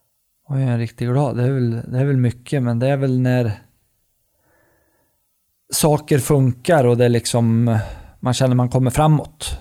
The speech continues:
När man... Annars kan det vara dagar man har mycket att göra, man känner att det blir inget gjort egentligen, man har mycket,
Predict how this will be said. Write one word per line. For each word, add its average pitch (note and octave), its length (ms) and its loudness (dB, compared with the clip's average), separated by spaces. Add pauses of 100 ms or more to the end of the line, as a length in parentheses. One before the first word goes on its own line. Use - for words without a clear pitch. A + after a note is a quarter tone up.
(140)
När A#2+ 140 -4
man... A#2 420 -2 (1200)
Annars B2+ 300 -2
kan C#3+ 80 2
det C3 60 2
vara B2 140 2
dagar A#2+ 400 0
man A#2+ 160 0
har A#2+ 100 0
mycket B2 260 -2
att A#2+ 60 2
göra, A#2 220 0
man A#2+ 160 -2
känner B2 260 -2
att A#2 160 -6
det B2 120 -2
blir B2+ 240 -2
inget C#3+ 400 2
gjort A2 240 0
egentligen, A2 300 -4
man A#2+ 100 0
har A#2+ 60 0
mycket, A#2+ 540 -2